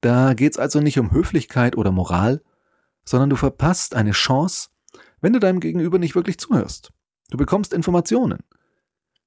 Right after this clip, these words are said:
Zuhören ist ein gutes Stichwort, denn wir kommen von einer großartigen Künstlerin zu einem großartigen Künstler. Wir wechseln aber das Metier.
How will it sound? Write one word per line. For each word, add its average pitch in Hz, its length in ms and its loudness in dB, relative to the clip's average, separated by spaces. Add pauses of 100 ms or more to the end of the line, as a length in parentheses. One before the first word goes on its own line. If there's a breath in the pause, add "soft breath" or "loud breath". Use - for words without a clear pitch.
(160)
Zuhören 208 380 4
ist - 220 -6
ein 151 180 2
gutes 160 260 0
Stichwort, - 640 -2 (260)
denn 139 120 0
wir 151 80 2
kommen 170 320 0
von 147 160 -2
einer 131 220 2
großartigen 135 520 0
Künstlerin 123 600 0 (340 soft breath)
zu - 140 -2
einem 101 240 0
großartigen 113 540 0
Künstler. - 400 -6 (540)
Wir 127 140 2
wechseln 165 260 0
aber 127 140 2
das 123 200 -2
Metier. 107 420 -2